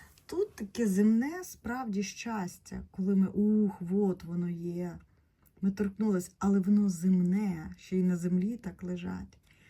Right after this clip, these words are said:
А тут, кажуть, все це пройде.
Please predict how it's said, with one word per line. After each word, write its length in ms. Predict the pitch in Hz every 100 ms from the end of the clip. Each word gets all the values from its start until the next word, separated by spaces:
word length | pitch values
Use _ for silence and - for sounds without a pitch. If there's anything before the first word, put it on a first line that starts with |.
| - - _ -
А 100 | 214 - -
тут, 480 | 302 302 302 - - _ _ _ _ _ _ _ _ _ _
кажуть, 280 | - 202 196
все 300 | - - 320
це 180 | - 262
пройде. 640 | - 214 190 165 160 180